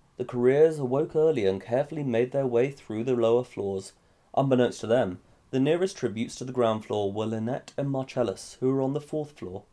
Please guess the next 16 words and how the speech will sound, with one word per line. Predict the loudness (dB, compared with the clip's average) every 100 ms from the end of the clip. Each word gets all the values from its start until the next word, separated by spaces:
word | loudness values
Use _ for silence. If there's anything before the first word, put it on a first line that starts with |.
| _ _ _ _ _
The | -10
courier | 0 2
pack | 2 0 -4
spent | -8 -6 -6 -4
the |
morning | -2 0 0 -2 -8
combing | -2 0 2 -2
through | -6 -6
each | -4 -4 -4
of | -8
the |
rooms | -6 -4 -6 -8 -6
on | -4
the |
ground | -2 0 0 -4
floor, | -2 -2 -2